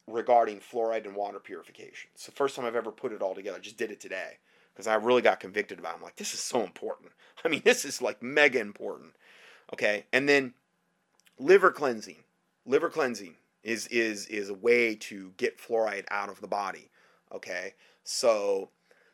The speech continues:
honestly, though, for this, I don't think your standard liver, gallbladder flush with the olive oil and the Epsom salts and that, that's not really the route you wanna, yes, it's great to get rid of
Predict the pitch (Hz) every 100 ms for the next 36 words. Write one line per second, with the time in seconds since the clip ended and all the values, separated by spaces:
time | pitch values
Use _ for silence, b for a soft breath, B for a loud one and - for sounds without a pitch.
0 | b _ _ _ 131 170 214 - 196 180
1 | 180 - 160 147 135 - 120 110 131 147
2 | - - 151 139 123 110 - 135 127 120
3 | 113 107 - 110 117 139 123 131 120 101
4 | 113 123 123 113 117 110 107 - - 113
5 | - 107 - 110 113 107 110 107 107 107
6 | 110 - 107 104 104 101 104 95 - 135
7 | - 180 190 180 135 135 147 139 113 104
8 | 101 120 117 113 107 107 107 - 113 135
9 | 104 - 95 101 139 165 165 131 - 127
10 | 120